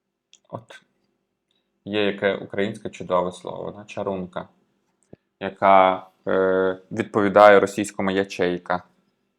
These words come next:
Так. Ем. Чарунка суспільства.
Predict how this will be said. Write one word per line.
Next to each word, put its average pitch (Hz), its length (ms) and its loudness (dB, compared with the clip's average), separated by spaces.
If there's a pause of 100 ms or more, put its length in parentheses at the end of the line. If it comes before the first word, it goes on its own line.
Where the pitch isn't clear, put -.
(1300)
Так. - 360 0 (1300)
Ем. 101 1040 -4 (3250)
Чарунка 98 480 -4
суспільства. - 720 -16